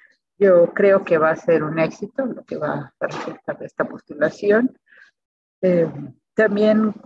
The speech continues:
como bien dice el doctor Esteban Barranco, no verlo como una forma de adquirir un recurso,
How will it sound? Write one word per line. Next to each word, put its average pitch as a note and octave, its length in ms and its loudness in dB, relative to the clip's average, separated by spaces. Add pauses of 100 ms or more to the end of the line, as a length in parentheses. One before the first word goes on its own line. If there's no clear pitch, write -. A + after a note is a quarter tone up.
como F#3+ 260 2
bien G#3 240 2
dice G#3+ 380 2
el E3 100 -2
doctor F3+ 320 0
Esteban F3+ 420 0
Barranco, E3 480 -2
no F#3 220 2
verlo F3 500 0
como D3+ 260 -8 (120)
una D#3 420 -4
forma E3+ 560 0
de D3+ 80 0
adquirir D#3 380 -8
un D3+ 120 -10
recurso, F3 560 -2